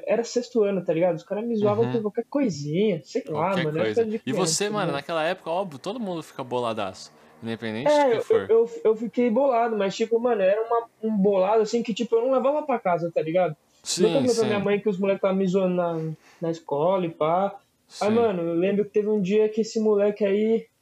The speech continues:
Speaker 1: tipo, ele, ele juntou mais pessoas pra fazer bullying comigo.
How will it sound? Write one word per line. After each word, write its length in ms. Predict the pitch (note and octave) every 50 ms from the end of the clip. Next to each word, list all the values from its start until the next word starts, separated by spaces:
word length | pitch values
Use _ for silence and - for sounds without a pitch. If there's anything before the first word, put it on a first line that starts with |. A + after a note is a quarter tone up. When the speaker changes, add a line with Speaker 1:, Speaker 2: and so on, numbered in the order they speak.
| _ _ _ _ _ _ _ _
Speaker 1:
tipo, 600 | - - F#3+ F#3 G#3 G#3+ G#3+ G#3 G3 F#3+ F3+ D#3 -
ele, 180 | E3 F#3 G3+ -
ele 200 | - F#3+ F#3+ G#3
juntou 360 | F#3+ G#3+ A3+ G#3+ A3+ A3+ G#3+
mais 260 | G#3 G3+ G#3+ B3 A#3+ -
pessoas 380 | - A3 G3 - - G#3+ G#3+ -
pra 80 | G#3 G3
fazer 280 | - G3 F#3 F#3 G3
bullying 340 | F3 D#3 F3 G#3 G#3 F#3+ F#3
comigo. 420 | - - F3 F#3+ A3 A3 G#3 E3+